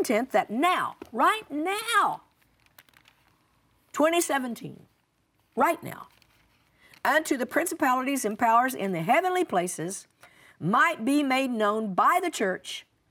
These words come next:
the manifold wisdom of God, according to the eternal purpose which he purposed in Christ Jesus our Lord.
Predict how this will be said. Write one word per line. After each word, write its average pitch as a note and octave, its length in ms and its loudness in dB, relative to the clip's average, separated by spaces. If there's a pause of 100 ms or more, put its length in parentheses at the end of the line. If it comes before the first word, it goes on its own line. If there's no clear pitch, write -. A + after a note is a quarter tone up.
(440)
the F#3 80 -4
manifold A3+ 520 0
wisdom F#3+ 300 -2
of F3 120 -8
God, - 380 -8 (920)
according C#4 440 0
to C#4+ 120 0
the A3 160 4
eternal F4 440 2
purpose A3+ 560 -4 (320)
which - 220 -2
he D#4+ 120 4
purposed A#3 520 -2
in G#3+ 260 -2
Christ G3 340 -2
Jesus F3+ 360 -4
our D#3+ 220 -2
Lord. D#3+ 360 -6